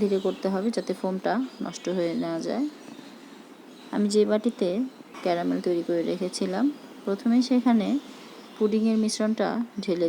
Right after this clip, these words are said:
দিলাম, তারপরে কেকের মিশ্রণটা খুব আলতোভাবে এর উপরে দিয়ে দিলাম। ভয় পাওয়ার কিছু নেই,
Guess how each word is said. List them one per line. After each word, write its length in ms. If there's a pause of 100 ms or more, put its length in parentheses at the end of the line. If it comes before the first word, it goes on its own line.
দিলাম, 260 (1300)
তারপরে 400 (220)
কেকের 340
মিশ্রণটা 440 (260)
খুব 140 (200)
আলতোভাবে 580 (320)
এর 140
উপরে 220 (100)
দিয়ে 160
দিলাম। 160
ভয় 180
পাওয়ার 240
কিছু 200 (100)
নেই, 140